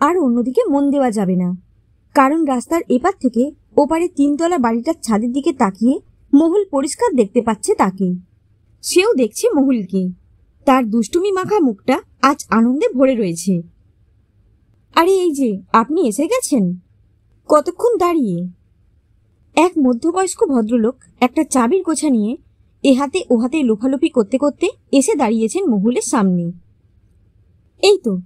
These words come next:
খানিকক্ষণ হলো, চলুন তাহলে যাওয়া যাক।"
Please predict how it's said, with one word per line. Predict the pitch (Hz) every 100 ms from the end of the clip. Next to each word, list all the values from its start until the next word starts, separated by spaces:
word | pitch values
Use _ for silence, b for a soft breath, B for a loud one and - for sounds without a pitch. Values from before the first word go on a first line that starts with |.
| _
খানিকক্ষণ | - 285 269 494 392
হলো, | 220 185 180 - _ _ _ _
চলুন | - 330 339
তাহলে | 277 214 190 185 180 - 226
যাওয়া | 277 277 269
যাক।" | 202 180